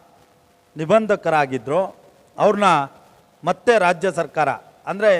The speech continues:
ನಿವೃತ್ತ ಆಗಿದ್ರು, ಆದ್ರೂ ಕೂಡ ರಾಜ್ಯ ಸರ್ಕಾರ ಈಗ ಸಹಕಾರ ಮಂಡಳಿಗೆ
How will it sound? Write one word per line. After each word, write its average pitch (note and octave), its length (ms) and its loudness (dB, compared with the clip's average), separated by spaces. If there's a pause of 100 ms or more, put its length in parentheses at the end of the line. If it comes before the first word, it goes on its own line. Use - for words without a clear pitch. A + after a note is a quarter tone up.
(580)
ನಿವೃತ್ತ A#3+ 440 0 (120)
ಆಗಿದ್ರು, D3 400 -4 (800)
ಆದ್ರೂ F#3+ 320 2 (140)
ಕೂಡ G#3+ 120 2 (920)
ರಾಜ್ಯ F#3 340 2 (120)
ಸರ್ಕಾರ G3 360 0 (840)
ಈಗ A3 280 -2 (320)
ಸಹಕಾರ A3 400 2 (140)
ಮಂಡಳಿಗೆ F3+ 500 -2